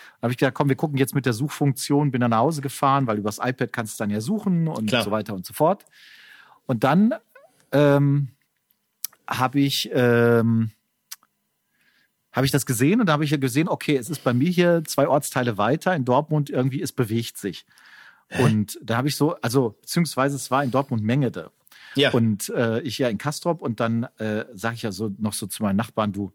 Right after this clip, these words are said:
Speaker 1: ja, kann doch gar nicht sein, das Apple-Tracking ist kaputt. Ich war doch gar nicht da, ich bin doch gar nicht daher gefahren.“ Und dann bewegte es sich. Und dann so, „Hä?“ Irgendwie, ich sag, „Das ist doch kaputt hier.“ Überhaupt nicht
Speaker 2: <laughs>
Speaker 1: checkend, ähm,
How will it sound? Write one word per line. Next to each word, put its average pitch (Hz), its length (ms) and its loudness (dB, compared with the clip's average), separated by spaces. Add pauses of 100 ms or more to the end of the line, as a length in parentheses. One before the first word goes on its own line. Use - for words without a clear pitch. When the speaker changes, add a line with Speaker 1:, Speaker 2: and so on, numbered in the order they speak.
(520)
Speaker 1:
ja, - 80 -16
kann - 180 0
doch 139 60 2
gar 117 80 0
nicht 110 140 -2
sein, 139 220 2
das 113 200 -4
Apple-Tracking 139 640 -2
ist 131 160 -6
kaputt. - 380 -4
Ich 90 220 -8
war 156 160 2
doch 165 200 -2
gar 110 180 2
nicht 110 240 -4
da, 92 140 -2
ich 95 100 -10
bin 131 140 -2
doch 127 100 0
gar 127 80 0
nicht - 140 -4
daher 139 240 -2
gefahren.“ 90 420 -6 (400)
Und 120 120 0
dann 151 100 2
bewegte 165 400 2
es 117 160 -2
sich. 110 280 -4 (460)
Und 123 140 0
dann 117 100 4
so, 107 80 -4
„Hä?“ 202 480 0
Irgendwie, 143 400 2
ich 127 80 -2
sag, 104 140 -4
„Das 156 120 -8
ist 110 140 -6
doch 113 80 0
kaputt - 320 -2
hier.“ 113 240 -4 (760)
Überhaupt 131 340 4
nicht 147 120 2
Speaker 2:
<laughs> - 0 -
Speaker 1:
checkend, 196 640 0 (560)
ähm, 131 600 4